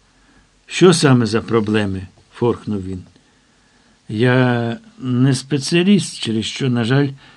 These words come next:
не можу розказати всіх подробиць", ухилився від відповіді замовник. "Просто ваші боти поводяться не так, як нам би хотілося". "Як це розуміти?" спалахнув Пузатий.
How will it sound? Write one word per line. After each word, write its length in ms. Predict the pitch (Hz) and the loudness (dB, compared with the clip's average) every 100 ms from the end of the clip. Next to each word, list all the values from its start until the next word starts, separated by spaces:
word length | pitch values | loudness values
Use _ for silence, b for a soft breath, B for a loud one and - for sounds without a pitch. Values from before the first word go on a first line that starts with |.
| b b b b | b b b b
не 140 | 117 131 | 2 6
можу 260 | 160 143 | 6 6
розказати 600 | 131 - 127 117 139 135 | 4 2 -2 0 -2 -2
всіх 280 | 113 - 117 | -4 -4 -4
подробиць", 640 | 156 156 175 110 98 - b b b - | -4 0 2 2 -2 -8 b b b -8
ухилився 560 | - 131 151 143 131 | 0 2 4 2 0
від 180 | 120 110 | 0 0
відповіді 480 | 123 139 156 147 143 | -2 -2 -4 -4 -4
замовник. 520 | 139 120 92 87 87 _ b b b b b | 0 2 0 -4 -8 _ b b b b b
"Просто 320 | 123 107 123 | -8 -4 -2
ваші 200 | 110 113 | -2 -4
боти 340 | 107 131 147 | -2 -2 -2
поводяться 560 | 175 117 117 139 135 123 | -8 -6 -8 -8 -6 -4
не 80 | 110 | -4
так, 260 | 110 135 139 b b b - | -4 -6 -6 b b b -4
як 360 | 117 127 131 | 0 0 0
нам 320 | 113 113 113 | 0 0 0
би 100 | 107 | 0
хотілося". 680 | 110 127 127 98 78 - - - _ _ _ _ _ _ _ _ _ _ _ _ _ _ _ - | -2 -4 -4 -10 -10 -14 -18 -20 _ _ _ _ _ _ _ _ _ _ _ _ _ _ _ -6
"Як 300 | 107 110 - | -4 -4 -6
це 220 | - 123 | -6 0
розуміти?" 520 | 127 131 202 185 - | 0 4 4 4 2
спалахнув 560 | 87 - 113 107 117 110 | -8 -4 -4 -4 -6 -6
Пузатий. 540 | 113 101 98 - 90 | -6 -6 -8 -10 -20